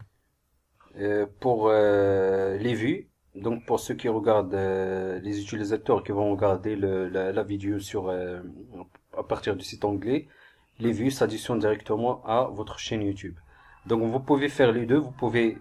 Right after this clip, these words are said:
euh, ajouter ou bien publier les vidéos, euh, directement sur votre page, euh, soit sur votre page de, de profil ou bien le, la page de compagnie.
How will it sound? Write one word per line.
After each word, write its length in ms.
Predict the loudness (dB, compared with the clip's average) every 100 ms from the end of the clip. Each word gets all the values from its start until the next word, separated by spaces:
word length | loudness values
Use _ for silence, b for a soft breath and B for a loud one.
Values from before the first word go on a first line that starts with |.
| -2
euh, 320 | 0 2 4
ajouter 640 | 2 2 -2 0 2 2 -2
ou 100 | 0
bien 160 | 2
publier 480 | 2 -2 -2 2 2
les 140 | 2
vidéos, 580 | 0 0 2 4 4 0
euh, 180 | -2 0
directement 460 | 0 0 -2 -4 -2
sur 180 | -2 -2
votre 240 | 0 -2
page, 400 | 2 2 0 -2
euh, 1120 | -4 -4 -6 -6 -8 -10 -10 -10 -10 -10 -12
soit 240 | 0 4 4
sur 100 | 2
votre 260 | -2 -4
page 220 | 0 0 2
de, 160 | -2
de 120 | -2
profil 440 | -6 0 2 2 0
ou 80 | 0
bien 200 | -2 2
le, 260 | 4 4
la 280 | 2 0 -2
page 340 | 2 2 2
de 200 | -2 -4
compagnie. 560 | -6 -8 -2 -2 -2